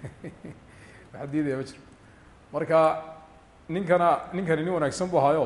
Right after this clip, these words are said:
wuxuu yihi, "Rasuul Allah, anuu aan dilo." Mararka qaar ba heerkaas u gaadhay. Intay cid kale ku dhagaroobi lahayd, annaan qofka muslimkaa kusii dhagaroobi lahaa. "Anigu ma aan dilay iidaa." Cumarna saas kale, Cumarna saas kale yidhi. Marka rasuulku muxuu yidhi, "Iska daaya, la odhan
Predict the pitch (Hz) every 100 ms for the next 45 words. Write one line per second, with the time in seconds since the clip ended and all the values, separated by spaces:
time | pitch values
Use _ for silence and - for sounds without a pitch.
0 | 123 160 175 156 147 - 175 170 170 156
1 | 190 151 143 160 - - - - - -
2 | 160 170 151 165 160 170 156 139 107 -
3 | - - - - - - - - - 185
4 | 165 170 - 165 160 185 160 165 185 156
5 | 175 175 175 175 180 175 180 190 156 143
6 | 175 151 180 156 151 170 147 107 104 -
7 | - - - - - - - - 160 202
8 | 196 185 160 156 165 160 160 - - -
9 | - - - - - - - - - -
10 | 135 175 175 160 175 170 165 165 147 127
11 | 139 165 156 165 151 131 95 - - -
12 | - - - - - 135 151 156 185 160
13 | 160 175 135 175 170 170 165 165 160